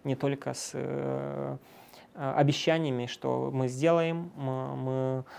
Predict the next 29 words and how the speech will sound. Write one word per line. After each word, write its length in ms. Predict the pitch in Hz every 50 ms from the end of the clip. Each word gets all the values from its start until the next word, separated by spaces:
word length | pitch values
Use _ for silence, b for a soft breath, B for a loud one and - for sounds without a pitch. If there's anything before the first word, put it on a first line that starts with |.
| B B B B
обещаем, 480 | - 135 135 131 - - 143 139 135 135
что 220 | - - - 127
займемся, 520 | 127 131 127 127 139 165 180 185 175 - 165 156
это 380 | 151 151 - 151 147 151 147 143 143 - -
только 240 | - 170 151 - 139
с 80 | 139 139
обещанием. 420 | 131 135 131 - 139 127 123 127
Мы 180 | 131 139 143 147
уже, 460 | 147 131 139 147 143 139 139 139 -
э, 220 | - 143 135 131 131 131
власть 260 | 131 143 151 156 147
должна 440 | 139 135 135 131 135 143 143 143 139 139 -
понять, 340 | - 131 131 139 147 156 147
что 220 | - - - 135
мы 180 | 131 131 135 131
вышли 580 | 127 131 131 143 156 160 156 - - 143 135
давно 540 | 131 - 139 139 131 127 - 131 135 139 143
из 140 | 147 143 -
политической 800 | - - 131 127 127 127 - - 139 135 - - - - 131 127
кампании. 680 | - - 127 127 127 135 131 127 123 120 120 135 143 - B B B B B B B B _ - 370
Выборы 440 | - 151 139 147 160 160 156 143 139 135
не 120 | 131 127
скоро, 500 | - - - - 160 170 175 180 185 185 180 B B B B B B B B B B B - 330 294
нужно 580 | - 139 139 135 135 143 156 160 147 - 151 143
им 380 | 135 127 135 139 135 139 139 139
работать. 640 | - 135 127 131 135 131 127 127 - 120 - - - -
А 100 | 156 135
мы 220 | 135 151 165 175
будем, 640 | 180 151 143 151 156 143 135 139 139 135 131 123 135